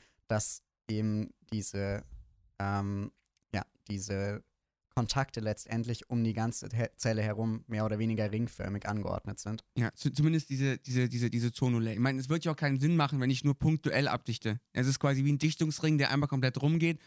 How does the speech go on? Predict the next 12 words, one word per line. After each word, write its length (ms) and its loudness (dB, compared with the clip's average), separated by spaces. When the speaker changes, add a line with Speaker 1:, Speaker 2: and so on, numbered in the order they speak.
Speaker 2:
und 100 4
es 160 0
gibt 260 -4
quasi 420 0
keine, 360 2
äh, 180 0
Tight 320 0
Junctions 480 0
ohne 400 4
Zonulae 460 4
occlu-, 360 -2
ähm, 300 0